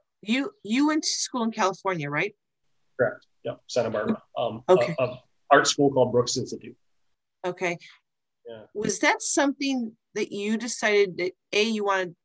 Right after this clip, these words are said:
Speaker 1: to be a photographer or a photographer of sharks after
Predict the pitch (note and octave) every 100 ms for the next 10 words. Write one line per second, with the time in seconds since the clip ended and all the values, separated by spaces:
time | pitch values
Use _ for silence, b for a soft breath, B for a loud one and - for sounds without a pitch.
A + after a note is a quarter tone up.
0 | _ F3 E3+ - E3+ F#3+ F#3 F3 F3+ F3
1 | - E3 D#3 - _ - C#3+ _ E3 F3+
2 | F#3 E3+ C#3+ D3 - - F#3+ A3+ - -
3 | _ _ _ - F#3+ A#3 - D4+ D#4+